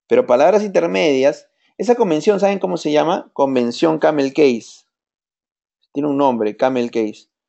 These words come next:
O sea, las clases empiezan con mayúscula, pero palabras intermedias con mayu-, en la primera letra mayúscula.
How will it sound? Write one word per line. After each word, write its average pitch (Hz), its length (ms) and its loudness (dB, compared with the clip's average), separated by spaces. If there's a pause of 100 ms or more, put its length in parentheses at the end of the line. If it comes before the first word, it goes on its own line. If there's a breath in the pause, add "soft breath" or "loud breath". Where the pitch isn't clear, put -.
(240)
O - 20 -20
sea, 113 180 -2
las 113 160 -4
clases 175 760 0 (680)
empiezan 143 420 -2
con 143 80 -4
mayúscula, 156 640 0
pero 123 160 0
palabras 131 280 2
intermedias 135 440 -4 (100)
con 120 140 -10
mayu-, 113 260 -6
en 117 120 -8
la 107 100 -2
primera 120 180 -4
letra 131 220 -2
mayúscula. 110 480 -8